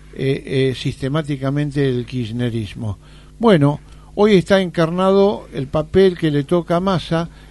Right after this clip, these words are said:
es sacar adelante, eh, eh, al Titanic para poder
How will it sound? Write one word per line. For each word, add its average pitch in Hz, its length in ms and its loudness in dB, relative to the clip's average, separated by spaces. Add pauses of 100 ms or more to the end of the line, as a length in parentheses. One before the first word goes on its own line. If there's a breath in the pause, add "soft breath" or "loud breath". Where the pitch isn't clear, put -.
es 180 360 4
sacar 180 460 -2
adelante, 180 680 2
eh, 220 80 -10 (560 soft breath)
eh, 143 560 0
al 135 180 -2
Titanic 185 720 2 (180)
para 143 240 0
poder 160 540 4